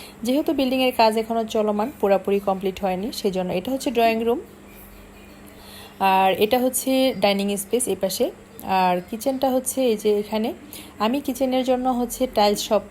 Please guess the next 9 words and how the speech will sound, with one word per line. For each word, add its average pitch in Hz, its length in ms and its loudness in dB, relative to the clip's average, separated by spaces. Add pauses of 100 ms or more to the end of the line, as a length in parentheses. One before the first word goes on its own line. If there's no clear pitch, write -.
(120)
উঠিয়ে 220 320 0
ফেলবো। 220 460 0
এই 202 100 -4
যে 196 100 -2
একবার 202 180 0
সামনের 202 400 0
এই 196 80 2
দেওয়ালটা 202 460 2
সহ 208 420 2